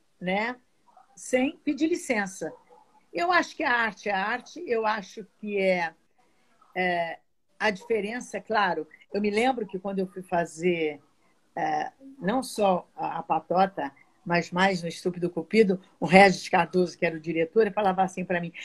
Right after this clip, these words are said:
"Não, fala mais baixo, porque o microfone tá aqui." Porque eu falava,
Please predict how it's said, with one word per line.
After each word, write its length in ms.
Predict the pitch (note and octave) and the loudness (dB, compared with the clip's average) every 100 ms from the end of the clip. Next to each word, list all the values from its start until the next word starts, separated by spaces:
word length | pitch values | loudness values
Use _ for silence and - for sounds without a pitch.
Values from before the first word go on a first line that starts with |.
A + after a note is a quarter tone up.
| - | -4
"Não, 180 | D#4 E4+ | -2 0
fala 300 | D#4 D#4+ D#4 | 2 2 2
mais 260 | E4 C4+ | -2 -4
baixo, 460 | F#3 A#3 C4 C#4 - | 0 4 4 4 -4
porque 220 | G#3+ G3 | -16 -10
o 20 | A#3+ | -8
microfone 640 | A#3+ A#3+ A3 F#3 A3+ A#3+ | -6 -6 -6 -8 -8 -6
tá 140 | B3 | -4
aqui." 340 | C4 - A#3 G#3+ _ _ - | -4 -6 -8 -8 _ _ -8
Porque 180 | G#3 | 6
eu 60 | C#4 | 6
falava, 680 | C#4+ C#4 C4+ D#4 C4 B3 | 10 10 10 8 2 -2